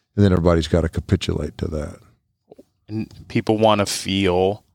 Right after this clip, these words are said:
Speaker 2: like they're a part of something bigger than themselves 'cause they're searching for meaning. So a perfect example is that movie Barbie came out,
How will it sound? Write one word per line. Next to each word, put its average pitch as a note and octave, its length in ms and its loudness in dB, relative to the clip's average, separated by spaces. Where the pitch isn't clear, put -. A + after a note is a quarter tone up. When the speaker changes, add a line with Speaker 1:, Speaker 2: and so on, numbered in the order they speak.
Speaker 2:
like G2 160 -2
they're F#2+ 160 2
a F#2 40 0
part F#2 240 0
of F2+ 80 0
something G2 440 0
bigger F2+ 280 0
than F2+ 220 -2
themselves G#2+ 560 0
'cause F2+ 180 -4
they're E2+ 140 -4
searching F2+ 420 -4
for G#2 160 -4
meaning. G2+ 520 -4
So - 300 0
a F2+ 60 0
perfect G2+ 400 0
example F#2 640 0
is E2+ 460 0
that E2+ 160 -2
movie F2 260 -2
Barbie G2+ 400 2
came F2 280 -6
out, B1+ 280 -6